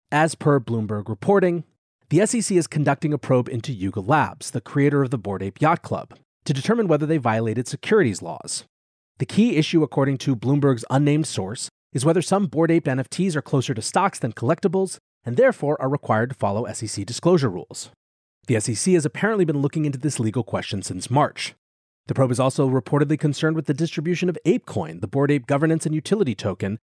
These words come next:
which had fifteen percent of supply airdropped to N F T holders, with the rest distributed to insiders, donated, or held in the community treasury. A spokesperson for Yuga Labs said, quote,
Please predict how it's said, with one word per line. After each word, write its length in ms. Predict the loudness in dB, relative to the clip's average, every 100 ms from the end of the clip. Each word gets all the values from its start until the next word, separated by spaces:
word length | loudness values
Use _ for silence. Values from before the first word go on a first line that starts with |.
| -12
which 120 | -2
had 140 | -2
fifteen 320 | 0 -2 -2 -2
percent 260 | 0 0
of 60 | 0
supply 440 | -4 -2 2 2
airdropped 360 | 2 2 2 0
to 140 | -2
N 80 | -4
F 100 | -8
T 160 | -2 0
holders, 380 | 2 2 0 -2
with 100 | -2
the 80 |
rest 240 | 0 0 0
distributed 460 | -4 -6 -8 -8
to 100 | -8
insiders, 640 | -10 -4 0 0 0 -4 -8 _ 0
donated, 460 | 2 4 2 0 -4 _ -4
or 120 | 0
held 260 | 0 0
in 60 | -2
the 60 | -4
community 380 | -4 -6 -8
treasury. 480 | -2 0 0 -4 -10 -20 _ _ _ _ _ -6
A 60 |
spokesperson 520 | 0 0 2 0 0
for 120 | -4 -6
Yuga 220 | -6 -2
Labs 320 | 0 0 0
said, 180 | -6 0
quote, 380 | 0 0 -2